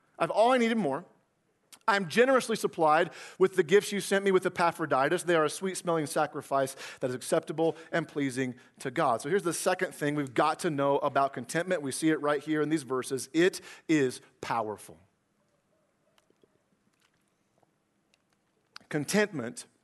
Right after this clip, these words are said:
is a powerful thing. Now, this next statement, you're gonna wanna write this down because this is so, so good. If you love Jesus, you'll write it down. Just kidding, but you should. Put it on Facebook or something, but here it is.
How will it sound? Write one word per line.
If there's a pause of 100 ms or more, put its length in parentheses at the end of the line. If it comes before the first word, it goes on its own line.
(600)
is
a
powerful
thing. (1080)
Now,
this
next
statement,
you're
gonna
wanna
write
this
down
because
this
is
so, (280)
so
good.
If
you
love
Jesus,
you'll
write
it
down.
Just
kidding,
but
you
should. (880)
Put
it
on
Facebook
or
something,
but
here
it
is.